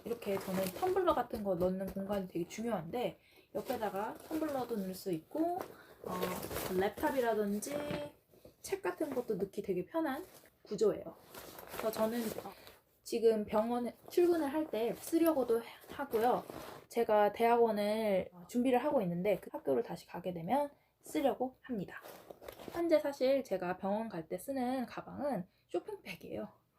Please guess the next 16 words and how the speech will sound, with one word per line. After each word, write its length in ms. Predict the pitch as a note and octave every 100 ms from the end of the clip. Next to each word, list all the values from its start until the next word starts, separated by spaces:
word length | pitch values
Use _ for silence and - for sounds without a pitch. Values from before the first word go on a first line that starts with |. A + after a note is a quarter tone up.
| -
완전 260 | A3 A3 A#3
티엠아이긴 640 | - G4 F#4 D#4 B3 A3
한데 420 | A3+ A3 C4 A3+ D#3+
이거 220 | A3 A#3
저희 180 | - G#3
할머니네 1000 | G3+ D#4+ E4 D#4+ C4+ A3 A3 A3+ F#3 F#3
집에서 600 | - G3+ F#3+ E3+ F#3+ E3+ -
골방에서 760 | - A#3+ G#3+ G3+ F#3+ E3+ G#3+ - - - -
안 140 | G3+
쓰는 560 | A3 C#4 A#3 A#3+ A3+ D#3+ -
나일론 220 | A3+ A#3
가방을 300 | G#3 F#3 F#3
갖고 220 | F3 -
왔는데 500 | F#3 E3+ G#3+ A#3+ - - - - _
이런 840 | - G#3 A#3+ C#4 C#4 B3+ A3+ F#3+ G3+ _ _ _
경방-, 800 | - G#3+ A#3 C#4 D4 C#4 C4+ C4